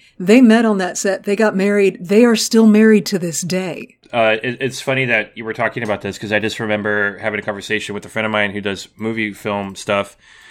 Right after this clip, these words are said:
Speaker 1: Mm-hmm.
Speaker 2: And, you know, the, the, le-, the story goes, you get married, uh, you get married one week and divorced six weeks later in Hollywood.
Speaker 1: Mm-hmm.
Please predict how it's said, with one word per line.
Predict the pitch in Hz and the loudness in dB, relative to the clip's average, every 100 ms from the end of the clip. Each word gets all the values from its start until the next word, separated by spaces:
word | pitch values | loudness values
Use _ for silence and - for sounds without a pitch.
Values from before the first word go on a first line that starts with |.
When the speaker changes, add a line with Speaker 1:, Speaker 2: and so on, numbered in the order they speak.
| - | -4
Speaker 1:
Mm-hmm. | 214 190 | -2 0
Speaker 2:
And, | 151 117 113 107 - _ _ - | 2 4 4 0 -8 _ _ -4
you | 170 | 0
know, | 127 120 | 0 0
the, | 127 120 - | 0 -2 -2
the, | 131 123 117 | 0 0 -2
le-, | 104 131 - | -2 -4 -4
the | 101 123 110 | -4 0 0
story | - 147 151 | 0 0 2
goes, | 135 147 123 110 | 4 4 4 0
you | 120 | -2
get | 117 110 | -2 0
married, | 113 117 123 123 120 | 2 4 4 4 2
uh, | 110 113 107 107 107 107 | -2 2 4 4 2 -2
you | 110 113 | -8 -2
get | 120 101 | -2 0
married | 113 113 117 | 0 2 2
one | 117 117 | 0 -4
week | 113 127 131 | -2 -2 -2
and | 110 | -6
divorced | 104 104 110 110 | -6 -4 -4 -4
six | 123 - | -8 -8
weeks | 120 110 | -8 -6
later | 120 123 107 104 - _ | -4 -2 0 -2 -4 _
in | 107 | -8
Hollywood. | 107 123 107 - | -4 -2 -2 -4
Speaker 1:
Mm-hmm. | 175 170 165 170 | -6 -10 -12 -4